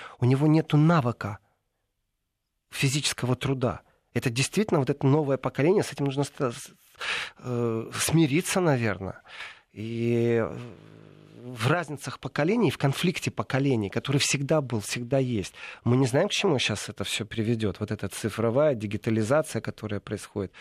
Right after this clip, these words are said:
Мы можем только предположить, куда это ведёт всё.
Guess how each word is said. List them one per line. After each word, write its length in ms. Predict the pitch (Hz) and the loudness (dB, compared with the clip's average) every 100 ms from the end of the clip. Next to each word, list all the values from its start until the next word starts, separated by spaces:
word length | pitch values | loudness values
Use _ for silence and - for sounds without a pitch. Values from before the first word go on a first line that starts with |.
| - - - | -14 -10 0
Мы 100 | 131 | 2
можем 240 | 151 147 | 2 0
только 260 | 170 156 147 | -2 0 0
предположить, 920 | - 151 - 131 120 107 123 226 - | 0 -2 0 -2 0 0 2 2 0
куда 340 | - 135 120 | -4 0 0
это 180 | 92 - | 0 -6
ведёт 400 | 98 101 95 78 | -8 -6 -6 -8
всё. 200 | - - | -10 -16